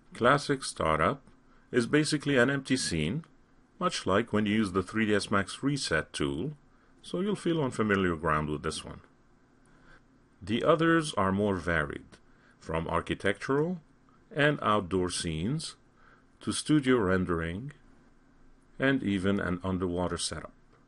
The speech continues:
When you hover over or select a template, a small description appears that gives you a hint as to its purpose. If you click the More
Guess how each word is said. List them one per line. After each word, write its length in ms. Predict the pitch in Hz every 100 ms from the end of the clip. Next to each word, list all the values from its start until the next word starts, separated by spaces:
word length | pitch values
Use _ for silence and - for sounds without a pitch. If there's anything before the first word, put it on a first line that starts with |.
| _ _ _ _ _ _ _ _ _ _ _ _
When 160 | 95 98
you 100 | 104
hover 400 | 110 156 156 -
over 380 | 101 90 95 92
or 160 | 90
select 400 | - 95 113 -
a 40 | 135
template, 680 | 110 90 - - 76 - - - - _ -
a 80 | 98
small 340 | - 127 143
description 560 | 135 127 - 143 - 147
appears 600 | 135 - 78 78 110 139 - _ _
that 200 | 123 131
gives 280 | 180 170 147
you 120 | 143
a 60 | 101
hint 280 | 92 101
as 160 | 92 90
to 100 | 101
its 140 | 92
purpose. 720 | - 107 98 - - - - - _ - _ - _ _ - _ - _ _ _ _ -
If 240 | 95 87
you 80 | 95
click 480 | 92 - 120 - 90
the 140 | 90
More 560 | 85 92 110 101 82 71